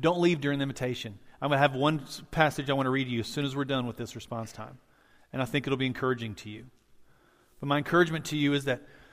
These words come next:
is that we are praying for you. Our staff, our elders, we pray for you. Because, because, man, we're inspired by you.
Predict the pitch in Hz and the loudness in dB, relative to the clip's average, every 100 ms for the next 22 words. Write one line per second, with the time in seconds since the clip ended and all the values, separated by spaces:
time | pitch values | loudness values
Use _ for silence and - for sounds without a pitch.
0 | - - - - - - - - - 139 | -20 -20 -20 -20 -20 -20 -20 -10 -4 2
1 | 160 185 160 165 170 165 175 - 123 107 | 2 6 4 4 2 2 0 -2 -4 -6
2 | 107 - - - - _ _ _ _ _ | -12 -20 -20 -20 -20 _ _ _ _ _
3 | 143 139 - - 143 147 143 135 127 135 | -4 -4 -2 0 2 2 2 0 0 0
4 | 147 135 151 175 - 190 214 151 110 101 | -2 -2 -2 -4 -2 -2 -2 -8 -10 -12
5 | - _ _ _ _ _ _ _ _ _ | -20 _ _ _ _ _ _ _ _ _
6 | _ _ - 156 135 - _ _ _ _ | _ _ -6 -4 -4 -12 _ _ _ _
7 | _ - 147 143 190 151 139 214 135 - | _ -16 -10 -4 -2 0 0 -2 -4 -6
8 | 147 208 165 123 110 101 95 | -4 -2 -2 -2 -4 -6 -12